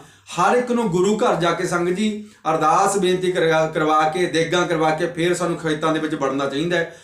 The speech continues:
ਪਰ ਅੱਜ ਅਸੀਂ ਪ-, ਪਤਾ ਕੀ ਕਰਦੇ ਹਾਂ, ਫੇਰ ਜਦੋਂ ਫਸਲ ਬਾੜੀ ਬੀਜਦੇ ਹਾਂ, ਅਸੀਂ ਨਾ ਰੱਬ ਨੂੰ ਧਿਆਈਏ, ਨਾ ਕੋਈ ਪਾਠ ਕਰੀਏ, ਪਹਿਲਾਂ ਹੀ ਪੰਦਰਾਂ ਦਿਨ ਪਾਠ ਸ਼ੁਰੂ ਕਰੀਏ, ਅ, ਵੀ ਸਾਡੀ ਫਸਲ ਵਧੀਆ ਹੋਵੇ, ਕੁਛ ਨਹੀਂ।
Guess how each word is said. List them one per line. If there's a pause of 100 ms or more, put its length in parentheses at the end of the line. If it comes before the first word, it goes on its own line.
(100)
ਪਰ (140)
ਅੱਜ
ਅਸੀਂ
ਪ-,
ਪਤਾ
ਕੀ
ਕਰਦੇ
ਹਾਂ,
ਫੇਰ
ਜਦੋਂ
ਫਸਲ
ਬਾੜੀ
ਬੀਜਦੇ
ਹਾਂ, (400)
ਅਸੀਂ
ਨਾ
ਰੱਬ
ਨੂੰ
ਧਿਆਈਏ,
ਨਾ
ਕੋਈ
ਪਾਠ
ਕਰੀਏ,
ਪਹਿਲਾਂ
ਹੀ
ਪੰਦਰਾਂ
ਦਿਨ
ਪਾਠ
ਸ਼ੁਰੂ
ਕਰੀਏ, (420)
ਅ,
ਵੀ
ਸਾਡੀ
ਫਸਲ
ਵਧੀਆ
ਹੋਵੇ,
ਕੁਛ
ਨਹੀਂ।